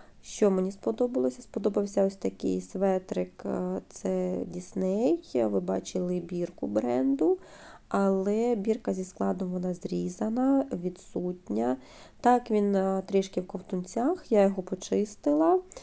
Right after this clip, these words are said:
е, привела до ладу, і, е, він є в мене наявності. Далі мені сподобалася блуза.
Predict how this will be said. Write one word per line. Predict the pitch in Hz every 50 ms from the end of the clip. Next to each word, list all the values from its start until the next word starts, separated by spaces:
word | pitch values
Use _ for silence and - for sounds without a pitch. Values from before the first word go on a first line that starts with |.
| - - - - - 285
е, | 202 196 196 185 185
привела | 196 196 185 190 175 175 170 170
до | 165 170 170
ладу, | 170 175 175 190 214 233 - 302 294 -
і, | - 214 196 202 202
е, | 202 196 190 175 175 175 170 170
він | 175 180 196 226 240 240 233
є | 208 180 180 175 180 185 196 202
в | 202 190 180
мене | 170 175 180 190 190 190 190 190 - -
наявності. | 190 196 190 185 180 185 175 165 165 165 170 175 180 - - - - 185 185 - - - - - - - - - - - - - - - - - -
Далі | - 190 190 202 208 226 247 262 269 277 269 285 294 - - -
мені | 208 190 196 190 190 196
сподобалася | 196 - - 196 180 180 196 208 208 220 220 214 214 214 214 214 - - - 214 214 214 214 214 214 - -
блуза. | - 185 180 185 180 180 175 175 180 185 180 - - 208 214